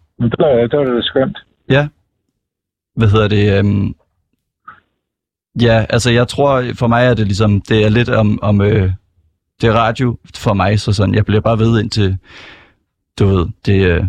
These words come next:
Speaker 2: det lykkes på et eller andet tidspunkt. Hvordan, øh, hvad, hvad har
Speaker 1: Du
Speaker 2: du
Speaker 1: tænker, du tænker at blive ved med at lave radio, indtil det lykkes med at få lavet, at,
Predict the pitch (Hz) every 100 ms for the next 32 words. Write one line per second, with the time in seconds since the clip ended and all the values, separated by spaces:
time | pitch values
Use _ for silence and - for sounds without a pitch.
0 | - _ _ _ 101 104 117 110 98 90
1 | 95 98 - 98 - 104 107 113 110 104
2 | - - 110 110 107 - _ _ _ _
3 | _ - _ _ _ _ 107 113 - 117
4 | 127 135 131 170 160 151 135 - 143 143
5 | 156 151 143 - 147 143 - 139 151 165
6 | 143 120 117 123 127 123 120 - 117 135
7 | 147 151 - - _ _ _ 123 110 104
8 | 101 - 110 110 120 - _ -